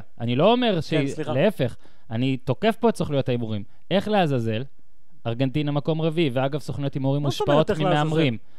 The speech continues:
Speaker 1: הרבה אנשים מהמרים על ארגנטינה.
Speaker 2: בסדר, סגנית אלופת העולם וסגנית אלופת דרום אמריקה פעמיים ברציפות,
Speaker 1: בסדר,
Speaker 2: ו-,
Speaker 1: אני, אני קראתי
Speaker 2: ו-,
Speaker 1: את הפוסט שלך.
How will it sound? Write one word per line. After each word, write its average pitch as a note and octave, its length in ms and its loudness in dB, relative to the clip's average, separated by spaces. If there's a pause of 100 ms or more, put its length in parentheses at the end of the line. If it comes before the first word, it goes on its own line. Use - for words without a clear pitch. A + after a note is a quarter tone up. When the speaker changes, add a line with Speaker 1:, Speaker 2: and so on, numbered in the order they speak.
(220)
Speaker 1:
הרבה E3 320 4
אנשים F#3+ 280 -2
מהמרים F#3+ 300 0
על D3 80 -2
ארגנטינה. E3+ 360 -4
Speaker 2:
בסדר, A3+ 180 0
סגנית F3 380 0
אלופת G3 320 0
העולם G#3 420 2 (160)
וסגנית D#3+ 540 -2
אלופת D#3+ 220 -4
דרום D#3 120 -2
אמריקה D#3 280 -4
פעמיים D#3 320 -4
ברציפות, D#3+ 360 -4
Speaker 1:
בסדר, G3+ 160 2
Speaker 2:
ו-, A3 60 10
Speaker 1:
אני, B3 140 4
אני C3+ 160 0
קראתי F3 220 4
Speaker 2:
ו-, A3 100 8
Speaker 1:
את A#3+ 60 6
הפוסט G#3 240 2
שלך. F3 220 0